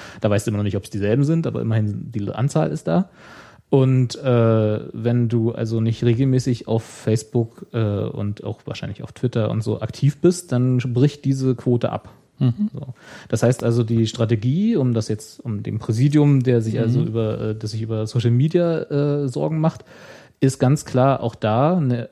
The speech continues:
Speaker 1: ehrliche, das ist, glaub ich, das, was für mich immer entscheidend ist,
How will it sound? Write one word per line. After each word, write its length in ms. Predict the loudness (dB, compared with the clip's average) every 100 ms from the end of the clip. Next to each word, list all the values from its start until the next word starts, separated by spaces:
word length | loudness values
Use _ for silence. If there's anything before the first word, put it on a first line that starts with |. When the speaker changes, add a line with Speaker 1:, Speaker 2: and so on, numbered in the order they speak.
| _
Speaker 1:
ehrliche, 640 | 2 4 2 0 -2 -2 -2
das 180 | -4
ist, 160 | -4 -8
glaub 160 | -4 -6
ich, 120 | -6
das, 200 | -8 -8 -8
was 220 | -8 -4
für 100 | 0
mich 180 | 0 0
immer 120 | -4
entscheidend 280 | -2 -2 -2
ist, 160 | -6